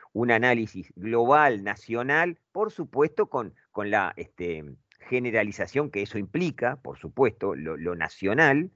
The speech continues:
pero también podemos hacer, y es lo que hacen nuestros técnicos, y comparten en los grupos de WhatsApp y en otro tipo de jornadas, no solo en los grupos de WhatsApp, en otro tipo de jornadas virtuales, sobre todo por la situación que estamos viviendo, pero si Dios quiere prontamente en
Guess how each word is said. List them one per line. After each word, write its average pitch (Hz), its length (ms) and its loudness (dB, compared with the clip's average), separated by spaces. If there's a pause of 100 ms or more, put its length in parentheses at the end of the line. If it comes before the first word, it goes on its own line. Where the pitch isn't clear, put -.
pero 123 340 4
también 175 840 2
podemos 104 520 -4
hacer, 123 400 0
y 98 200 -8
es 107 60 -6
lo 110 120 -2
que 110 100 -2
hacen 107 220 -6
nuestros 95 320 -10
técnicos, 135 500 -2
y 92 120 -10
comparten 87 680 0
en 76 100 -12
los 78 140 -12
grupos 104 320 -4
de 85 80 -6
WhatsApp 85 460 -4
y 90 160 -8
en 110 80 -6
otro 147 240 -2
tipo 98 240 -4
de 78 80 -4
jornadas, 95 580 0
no 113 160 -10
solo 143 240 -2
en 104 60 -4
los 92 120 -4
grupos 92 300 -6
de 87 60 -4
WhatsApp, 82 500 -2
en 95 160 -4
otro 135 300 4
tipo 107 260 -2
de 95 80 0
jornadas 92 640 0
virtuales, 135 640 6
sobre 101 240 -4
todo 151 260 0
por 95 140 -10
la 85 100 -8
situación 110 440 -14
que 98 80 -16
estamos 110 320 -6
viviendo, 101 480 -4
pero 90 180 -4
si 92 180 -8
Dios 131 220 2
quiere 127 320 0
prontamente 107 880 -2
en 78 560 -4